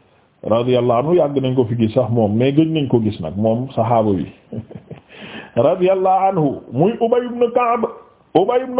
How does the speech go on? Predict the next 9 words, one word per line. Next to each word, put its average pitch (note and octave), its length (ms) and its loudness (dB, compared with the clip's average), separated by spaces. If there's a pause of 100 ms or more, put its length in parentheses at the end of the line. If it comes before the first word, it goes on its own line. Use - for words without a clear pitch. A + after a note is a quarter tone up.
(120)
Ka'b D4 240 0
al-Ansari, F3 680 0
bokkoon G3 400 0
ci G#3+ 140 -2
sangu G#3+ 320 0
saxaaba F3+ 400 0
yi D3+ 100 0
radiyallahu D3+ 480 2
anhum. G2 240 -6